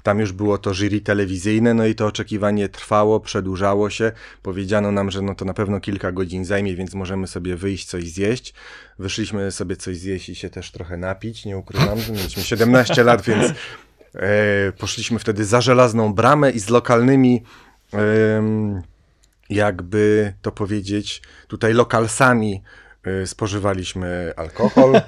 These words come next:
<laughs> raczyliśmy się, e, e, no, czymś mocniejszym. No i zwiedzaliśmy Warszawę, bo to też była okazja do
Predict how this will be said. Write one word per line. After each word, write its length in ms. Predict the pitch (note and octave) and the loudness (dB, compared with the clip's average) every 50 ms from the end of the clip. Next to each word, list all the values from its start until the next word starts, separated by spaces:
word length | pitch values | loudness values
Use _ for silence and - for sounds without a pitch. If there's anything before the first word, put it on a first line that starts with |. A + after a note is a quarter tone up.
| - | 0
<laughs> 120 | G3 - - | -2 0 0
raczyliśmy 640 | - G#2+ G#2 - - A#2 G2+ G2+ F#2+ F#2+ G2+ G2 | -2 -2 0 0 -2 -2 -2 -2 -4 -4 -4 -6
się, 300 | F2+ - - F#2 F2+ F2+ F2+ - - - - - _ _ _ _ _ _ _ | -4 -4 -4 -4 -4 -6 -8 -12 -20 -20 -20 -20 _ _ _ _ _ _ _
e, 60 | - F2+ F2 F2+ F#2 F2 F2 F2+ F2 F2 F2 E2+ E2+ E2+ E2 D#2+ E2 D#2+ - - - - _ _ - | -12 -8 -6 -6 -6 -4 -6 -6 -6 -6 -6 -6 -8 -8 -8 -8 -8 -10 -10 -12 -16 -20 _ _ -16
e, 40 | F2 F2+ E2 E2 E2 D#2+ D#2+ D#2+ D2+ - - - - | -14 -12 -12 -12 -12 -12 -12 -12 -12 -14 -16 -14 -12
no, 140 | G#2 F#2 D#2+ | -10 -10 -10
czymś 260 | - - F#2+ F#2 - | -10 -12 -12 -10 -8
mocniejszym. 800 | A2 G#2 G2 - - D#3+ E3 F#3 B3 A#3+ - - D4 E4 E4 D4+ - - - - _ - | -8 -8 -8 -6 -4 -2 0 0 0 -2 -2 -4 -6 -6 -6 -10 -14 -18 -20 -20 _ -4
No 120 | F#4 A4+ A4 | 0 2 2
i 120 | E4 C#4+ | 2 2
zwiedzaliśmy 560 | C4+ D4+ F4+ C4+ C4+ D#4+ D#4+ C4 F#3+ A#3 G3 | 4 4 4 4 4 4 4 4 4 2 4
Warszawę, 440 | C#3+ C#3+ C3 A#2 - D#3 D#3+ D3+ D3+ | 4 4 2 4 2 2 4 4 2
bo 120 | B2 B2 | 0 -2
to 120 | A2+ - A#2 | -4 -6 -6
też 180 | - A#2+ G#2+ | -4 -4 -4
była 240 | G2 G2 G#2 G#2 G2+ | -4 -4 -2 -2 -2
okazja 460 | F#2+ F#2 - G#2+ G2 F2+ F#2+ G2 F#2 | -2 -4 -4 -6 -6 -4 -4 -6 -6
do 240 | E2+ F#2 F2+ F2 F2+ | -4 -4 -4 -6 -6